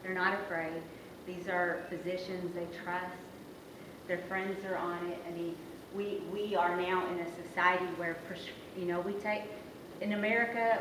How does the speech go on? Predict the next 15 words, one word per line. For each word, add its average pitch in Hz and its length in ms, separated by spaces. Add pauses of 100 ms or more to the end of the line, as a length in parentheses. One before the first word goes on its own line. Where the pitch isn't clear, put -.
we 202 120
have 196 100
five 202 320
percent 233 320
of 226 80
the 220 120
population. 202 880 (800)
We 202 80
consume 202 460
over 185 220
ninety 185 300
percent 185 340
of 180 60
the - 120
opiates - 380